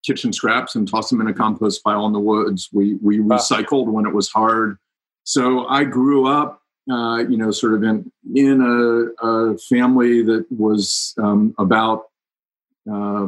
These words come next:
Speaker 1: social activism, doing good, uh, caring about the environment, being surrounded by air pollution and litter and whatever that,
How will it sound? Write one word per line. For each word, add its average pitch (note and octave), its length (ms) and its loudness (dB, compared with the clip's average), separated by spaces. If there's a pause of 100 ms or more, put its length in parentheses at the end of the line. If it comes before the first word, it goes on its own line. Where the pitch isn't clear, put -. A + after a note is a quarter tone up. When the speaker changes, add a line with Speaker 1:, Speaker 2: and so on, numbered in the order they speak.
Speaker 1:
social A#2 420 0
activism, G#2+ 840 0
doing A2+ 380 2
good, G#2+ 560 0 (160)
uh, G2+ 340 0 (100)
caring A#2 240 2
about G#2+ 280 0
the G#2+ 80 0
environment, G#2+ 580 0 (640)
being C3 580 4 (140)
surrounded A#2 560 2
by A2+ 140 0
air A2 200 0
pollution A#2 540 0
and A2+ 240 2
litter A#2 540 2
and A2 340 -2
whatever A2+ 520 0
that, A2 260 -2